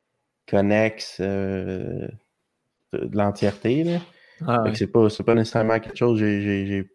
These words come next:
Speaker 1: pris le moment de réfléchir parce que c'est pas, tu sais, c'est pas,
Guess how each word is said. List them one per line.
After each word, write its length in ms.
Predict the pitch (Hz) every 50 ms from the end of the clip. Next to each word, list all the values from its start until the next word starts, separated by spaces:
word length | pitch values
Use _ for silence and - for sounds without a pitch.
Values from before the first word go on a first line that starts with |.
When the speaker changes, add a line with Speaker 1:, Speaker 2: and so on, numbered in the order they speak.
| _ _ _
Speaker 1:
pris 180 | - - 120
le 60 | 113 110
moment 320 | 110 107 104 107 113 113
de 100 | 113 110
réfléchir 600 | 104 104 101 104 - 101 95 - - 117 113 107 -
parce 140 | - 95 -
que 40 | -
c'est 120 | 92 -
pas, 140 | - 107 104 98 95 - - _ _
tu 120 | - -
sais, 60 | - - -
c'est 140 | - - _ _ _
pas, 60 | -